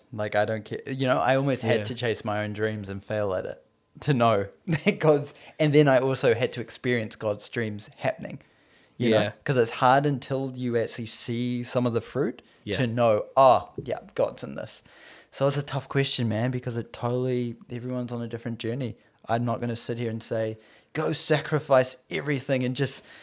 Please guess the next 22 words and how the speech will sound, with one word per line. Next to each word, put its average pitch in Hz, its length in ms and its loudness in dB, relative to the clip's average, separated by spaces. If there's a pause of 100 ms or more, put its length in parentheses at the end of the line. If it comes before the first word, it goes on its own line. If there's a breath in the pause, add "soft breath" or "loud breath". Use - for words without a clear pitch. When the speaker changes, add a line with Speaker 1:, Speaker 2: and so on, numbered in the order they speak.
(220 loud breath)
Speaker 1:
quit 180 240 4
your 160 100 4
job, 143 300 6
go - 140 0
do 151 140 -8
this 151 240 2
and 151 100 -2
just 151 220 2
chase 156 240 6
God's 143 280 6
dream 151 220 2
for 147 100 -2
your 123 100 4
life," 104 180 2
'cause 104 80 2
Speaker 2:
Yeah. 98 80 2
Speaker 1:
that's 123 240 2
so 131 380 6
optimistic. 117 640 -4 (380)
Way 170 220 10
too 139 180 4
optimistic. - 580 -4